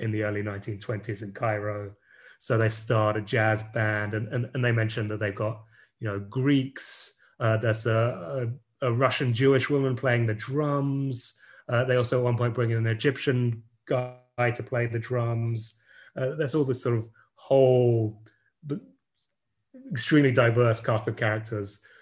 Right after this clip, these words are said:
playing, not even in the biggest jazz band in Cairo, actually. They, they were not, there was a,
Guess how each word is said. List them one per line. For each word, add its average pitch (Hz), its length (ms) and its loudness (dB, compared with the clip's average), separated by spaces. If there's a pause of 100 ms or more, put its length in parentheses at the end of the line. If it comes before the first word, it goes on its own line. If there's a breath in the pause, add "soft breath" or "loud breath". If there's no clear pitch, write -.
(260 soft breath)
playing, 151 500 6
not 196 280 6
even 160 340 6
in 135 160 4
the 131 60 4
biggest 120 360 4
jazz 113 260 4
band 107 240 2
in 104 120 -2
Cairo, 110 400 4
actually. 101 320 -6
They, 107 200 -4
they 127 160 0
were 117 100 4
not, 120 320 -2
there 117 140 4
was 117 160 2
a, 123 120 -2